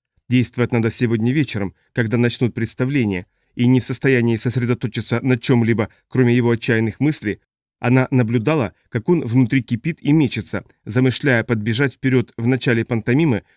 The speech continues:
как будто чтобы вместе с другими разглядеть получше, подобраться к столу Тарика, сунуть лезвие ему меж ребер, змеиный клык, борощатый металл, напитанный паралитическим ядом, потом раздавить во рту фальшивый зуб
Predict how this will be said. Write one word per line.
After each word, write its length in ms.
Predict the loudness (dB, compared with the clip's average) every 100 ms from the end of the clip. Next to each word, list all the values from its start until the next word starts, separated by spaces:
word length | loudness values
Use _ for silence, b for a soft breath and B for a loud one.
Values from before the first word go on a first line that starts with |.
| -6
как 160 | -4
будто 260 | -2 -4 -4
чтобы 300 | -2 -2 0
вместе 420 | 0 0 0 -2
с 40 | -2
другими 460 | -2 2 2 0 b b
разглядеть 520 | -2 0 0 0 0 0
получше, 480 | 0 0 -4 -10 -12 _ -4
подобраться 500 | 0 0 0 -2 -4
к 40 |
столу 260 | -4 -2 -2
Тарика, 420 | 0 -2 -2 -8 -10 _ _ _
сунуть 380 | 0 2 2 -2 0
лезвие 420 | 0 2 0 0
ему 320 | 2 2 4
меж 240 | 2 2
ребер, 360 | 2 0 -2 -6 _ _ -12
змеиный 520 | -2 4 6 6 2
клык, 400 | 0 -2 -2 -4 _ -2
борощатый 520 | 2 2 0 -2 0
металл, 400 | 0 0 -2 -2
напитанный 500 | -2 -2 -2 0 0
паралитическим 640 | 0 0 -2 -4 -6 -2 0
ядом, 380 | 2 0 -4 -12 _ _ _ _
потом 300 | -4 2 2
раздавить 400 | 2 2 0 0
во 100 | -4
рту 160 | -4 -4
фальшивый 460 | -4 -2 0 0
зуб 240 | 0 -4